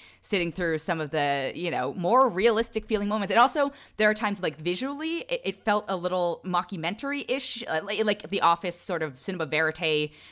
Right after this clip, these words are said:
style, which I didn't mind at all, actually. I thought it was gonna maybe get a little gimmicky, but I think they use it in just the right ways. And, and again, it's just watching truly human characters. So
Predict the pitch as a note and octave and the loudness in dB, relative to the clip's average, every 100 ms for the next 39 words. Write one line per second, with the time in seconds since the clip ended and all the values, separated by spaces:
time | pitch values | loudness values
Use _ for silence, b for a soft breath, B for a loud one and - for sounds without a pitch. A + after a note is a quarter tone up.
0 | B - E3+ D3 D3 D3 D3+ G3 G#3+ G3+ | B -2 4 4 6 2 0 0 0 0
1 | C#4 A3+ D#3 D3+ C3 - C#3+ C#3 C3 A#2+ | 0 2 2 2 2 -4 -2 0 0 0
2 | B2 - B2+ B2+ A#2+ G#3+ A3 A#3+ C4 C4 | -4 -8 -10 -10 -4 -2 2 2 2 0
3 | A#3+ A3+ G#3+ G#3 E3+ E3+ F3 G3+ B3+ C4+ | 2 2 2 0 0 0 -2 -2 -2 -2
4 | D4 A3 E3+ F#3+ F#3 E3+ D#3+ E3 D#3+ C#3 | -4 -2 -2 -4 -6 -6 -6 -6 -6 -6
5 | D3 - E3 D3+ C3+ C#3+ C#3 C#3+ F3+ - | -6 -4 -2 -2 -2 -2 -4 -4 -6 -2
6 | E3 D#3 D3+ D3 _ - E3+ F#3+ B3 F#3 | 0 0 -4 -8 _ -4 -2 2 2 2
7 | E3 - E3 - F#3 D#3 - b b b | -2 -4 -6 -6 -8 -8 -10 b b b
8 | b - F3 F#3+ G3 A3 G#3+ G#3 F3 E3+ | b -6 2 2 2 -2 -4 -4 -4 -6
9 | E3+ D3+ D3+ C#3 A#2+ B2 - - F#3 E3 | -6 -8 -6 -8 -6 -8 -8 0 2 2